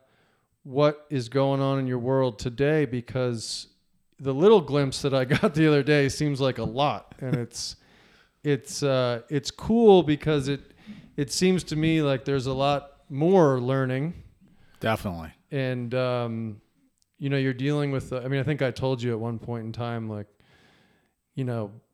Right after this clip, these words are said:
Speaker 1: Christmas, New Jersey, um, Christmas morning, I, I open up this shirt, you know, underneath the tree, and it was the, the Mangy Moose Saloon,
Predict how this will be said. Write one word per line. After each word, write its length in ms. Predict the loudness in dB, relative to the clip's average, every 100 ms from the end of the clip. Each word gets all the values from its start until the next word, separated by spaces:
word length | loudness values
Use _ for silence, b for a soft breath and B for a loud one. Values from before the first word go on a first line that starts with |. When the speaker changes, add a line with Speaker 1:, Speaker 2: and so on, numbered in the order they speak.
| _ _ -8
Speaker 1:
Christmas, 840 | 0 2 2 0 -2 -4 -4 -4
New 160 | -4
Jersey, 840 | -2 -2 0 -2 -2 -6 -6 -8 -12 _ _ _ _ _ _ _ _
um, 720 | -4 -2 -2 -2 -4 -6 -10 -16 0
Christmas 500 | 2 4 2 0 2
morning, 420 | 2 4 2 0
I, 220 | -2 -2
I 280 | -4 -4 -2
open 280 | -2 -4 -6
up 320 | -6 -6 _
this 160 | -10 -6
shirt, 540 | -4 2 4 4 2 -8 _ _ _
you 140 | -6 -4
know, 240 | -2 -2
underneath 360 | -2 -2 -4 -6
the 80 | -10
tree, 500 | -6 -2 0 0 -2
and 120 | -6
it 80 | -8
was 240 | -10 -8
the, 240 | -6 -6 -10 _ _ _ _ _ _
the 80 | -8
Mangy 560 | -4 -2 -2 -4 -4 -4
Moose 380 | -2 -2 -4 -6
Saloon, 760 | -8 -6 -4 -2 -2 -4 -8